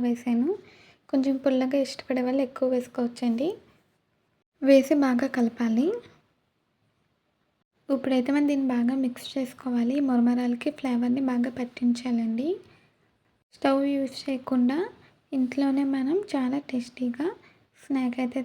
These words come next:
తయారు చేసుకోవచ్చు. చాలా బాగుంటుందండి. ఒకసారి అయితే ఎప్పుడు తినకపోతే టేస్ట్ చేయండి. పుల్లగా, కారంగా, అక్కడక్కడ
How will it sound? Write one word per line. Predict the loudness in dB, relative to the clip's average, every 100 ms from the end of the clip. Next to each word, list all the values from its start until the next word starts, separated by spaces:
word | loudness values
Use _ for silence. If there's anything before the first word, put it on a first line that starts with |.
| -2
తయారు | -2 -4 -4
చేసుకోవచ్చు. | -6 -6 -2 -2 -4 -6 -4 -4 -8 _ _ _ _ _ _ _ _ _ _ _ -4
చాలా | 2 2 2 -2
బాగుంటుందండి. | -2 -2 -2 0 2 2 0 0 0
ఒకసారి | -4 -6 -6 -4
అయితే | -6 -4 -2 0 -2
ఎప్పుడు | -2 -2 -2
తినకపోతే | -2 -2 -4 -4 -4 -4 -2
టేస్ట్ | -2 -2 -6
చేయండి. | -4 0 2 2 0 -2 -16 -20 -20 -18 -2
పుల్లగా, | 0 0 -2 -4 -6
కారంగా, | -6 -4 0 2 2 -2 -6 -6 -6
అక్కడక్కడ | -2 -4 -4